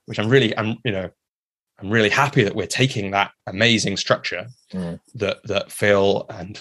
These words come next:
Speaker 1: Vegard and other people you created gradually and evolved, and, and we're using it and making it alive again now, 'cause I think it's,
Speaker 2: Mm.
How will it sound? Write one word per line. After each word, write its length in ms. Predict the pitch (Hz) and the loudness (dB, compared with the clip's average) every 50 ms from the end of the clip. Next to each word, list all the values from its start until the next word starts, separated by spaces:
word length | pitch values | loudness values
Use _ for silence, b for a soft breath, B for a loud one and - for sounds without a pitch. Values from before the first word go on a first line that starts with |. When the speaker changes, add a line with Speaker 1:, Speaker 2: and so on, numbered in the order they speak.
| - - - | -6 0 2
Speaker 1:
Vegard 400 | 196 156 135 127 120 110 104 98 | 2 6 6 8 8 8 6 4
and 140 | 95 104 | 2 0
other 180 | - 120 120 120 | 0 2 2 2
people 380 | 117 - 117 - - 107 98 92 | 2 0 -2 0 2 2 2 4
you 340 | 98 110 117 120 117 110 | 4 4 6 6 4 2
created 640 | 104 - - 110 104 107 113 113 - - 107 98 104 | 0 0 -2 0 2 2 2 2 0 -2 -4 -6 -2
gradually 380 | - 110 107 107 - 104 101 98 | 0 2 2 2 2 0 0 0
and 100 | 95 92 | 0 0
evolved, 480 | 90 - 107 95 98 107 107 101 - | 4 4 4 4 4 0 -4 -4 -2
and, 180 | 113 104 98 - - | -2 -4 -4 -4 -4
and 180 | 104 95 95 98 | -4 -2 2 4
we're 120 | 101 98 | 4 4
using 400 | 98 92 98 110 120 117 110 92 | 4 4 4 4 4 4 4 2
it 120 | 95 104 95 | 0 -2 -2
and 100 | 101 95 | 0 0
making 260 | 101 101 - 110 104 | 0 0 0 -2 -2
it 100 | - - | -2 0
alive 320 | 98 92 98 101 104 104 | -2 0 0 0 0 0
again 260 | - 104 107 110 101 | 0 -2 -2 -2 0
now, 220 | 98 98 98 95 87 | 2 2 2 2 0
'cause 160 | - - - | -2 -8 -14
I 40 | 85 | -14
think 180 | - 87 - | -12 -10 -8
it's, 180 | 101 95 92 92 | -6 -2 -2 -2
Speaker 2:
Mm. 120 | 92 90 | -2 -2